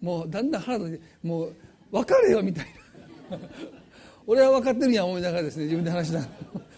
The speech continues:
「なんで分からへんねん。もう、エクスキューズミー、エクスキューズミー」ってもう何回も聞き直すんですよ。ジェリーさん分かってたかな、思いながらですね。<laughs> 何も聞いてこないから、彼はね。まあ、多分それは私のその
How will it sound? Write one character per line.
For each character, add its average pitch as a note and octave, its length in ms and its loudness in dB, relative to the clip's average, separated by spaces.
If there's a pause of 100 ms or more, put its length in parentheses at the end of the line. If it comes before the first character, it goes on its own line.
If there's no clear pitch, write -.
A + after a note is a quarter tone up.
(100)
「な A3 100 -2
ん - 20 2
で C#4 80 4
分 C#4+ 100 6
か A#4 60 2
ら F4+ 80 0
へ G#3+ 40 -2
ん F#3+ 40 -2
ね D#3+ 140 -4
ん。 D#3 80 -8 (240)
も F#3+ 180 -6
う、 - 220 -10
エ A#3+ 80 -4
ク - 60 -6
ス D4 120 -4
キ D#4 80 6
ュ D#4+ 60 6
ー C4+ 40 4
ズ A#3+ 80 0
ミ A3+ 120 0
ー、 - 120 -6 (120)
エ B3+ 80 -2
ク - 40 -6
ス - 140 -4
キ C#4 80 6
ュ D4+ 40 6
ー - 20 4
ズ A3+ 60 2
ミ G3+ 80 -2
ー」 E3 40 -4
っ - 20 -6
て F3 80 -6
も D#3+ 140 -2
う - 20 -4
何 G#3 160 0
回 C4+ 140 0
も F#3+ 60 0
聞 - 100 -12
き A3+ 100 2
直 G3+ 140 2
す F3+ 120 -8
ん E3 60 -6
で G#2+ 60 -14
す C3 80 -14
よ。 B2 60 -14 (920)
ジ D#3+ 120 0
ェ E4+ 60 4
リ G4 60 6
ー - 20 0
さ F3 140 -4
ん E3+ 80 -4
分 - 60 -12
か G#4+ 60 -8
っ - 40 -6
て E4 100 -10
た C4+ 120 -6
か D#3+ 100 -10
な、 D#3+ 100 -6
思 D#3 100 -6
い - 40 -10
な - 40 -16
が - 60 -20 (300)
ら F3 60 -6
で - 80 -10
す - 60 -8
ね。 F3 120 -4 (500)
<laughs> - 540 -20
何 C#4 200 6
も A#3 100 6
聞 A3+ 100 4
い - 20 4
て A3 60 6
こ G#3+ 80 6
な G3 80 2
い - 20 0
か F#3 80 0
ら、 E3 80 0
彼 F#3+ 200 -4
は D#3+ 60 -2
ね。 - 200 -4 (260)
ま G#3+ 80 -4
あ、 - 20 0
多 A#3+ 120 4
分 G3 80 2
そ G#3 60 4
れ G#3+ 80 6
は G3+ 80 6
私 F#3+ 340 0
の G#3 140 -2
そ G3+ 120 -2
の G3 240 2